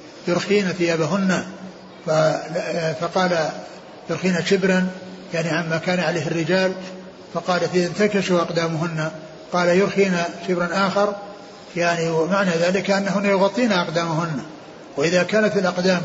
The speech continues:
تغطى ومأمور بتغطيتهن، فكيف يكون الوجه يبرز والرجلين تغطى؟ الجمال في الوجه وليس في الرجلين، الجمال في الوجه وليس بالرجلين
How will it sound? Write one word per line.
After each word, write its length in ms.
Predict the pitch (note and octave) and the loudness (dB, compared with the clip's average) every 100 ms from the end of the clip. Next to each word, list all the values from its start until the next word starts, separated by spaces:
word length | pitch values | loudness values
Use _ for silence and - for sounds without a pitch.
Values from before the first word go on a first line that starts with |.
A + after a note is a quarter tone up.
| E3+ | -2
تغطى 540 | E3 F#3 - E3+ D#3+ - - - - - | 0 0 0 0 0 -4 -14 -16 -16 -6
ومأمور 420 | E3+ E3+ F3+ G3+ | -4 0 4 4
بتغطيتهن، 1000 | F3+ F3+ F3+ F3+ F3+ E3+ F3+ F#3+ F#3 F3 E3 - - - - | 4 2 0 2 2 2 2 2 2 0 -2 -8 -14 -8 -2
فكيف 380 | F#3 A3+ G#3 F#3+ | 2 4 4 4
يكون 380 | F#3 F3+ F#3 | 4 4 0
الوجه 380 | F3 E3+ F3+ D3 - - - - F#3+ | 2 4 4 2 -8 -14 -16 -2 2
يبرز 440 | F#3 F3+ E3+ D#3 - - - - | 4 4 2 0 -6 -14 -8 0
والرجلين 480 | F3+ E3+ E3+ E3+ | 4 4 4 2
تغطى؟ 440 | D3 E3 F3 E3+ C#3 - - - - | 2 0 0 -2 -6 -6 -18 -14 -2
الجمال 440 | G3 F#3+ G#3 G#3 | 0 4 4 4
في 80 | E3 | 4
الوجه 260 | G#3 G#3+ F#3 | 4 4 6
وليس 280 | G#3 G3 F#3+ | 4 4 2
في 80 | |
الرجلين، 400 | E3 E3 D#3 C#3+ - - - - - - - D3+ | 0 0 2 0 -4 -16 -16 -18 -20 -20 -14 -8
الجمال 400 | D#3 E3+ E3+ D#3 | -2 0 0 0
في 60 | |
الوجه 340 | D#3 F3 F#3 G#3 - - - | 2 2 2 0 -4 -14 -2
وليس 240 | A3+ A#3 G3+ | 4 4 4
بالرجلين 480 | F#3 F3 D#3+ F3 | 2 2 2 0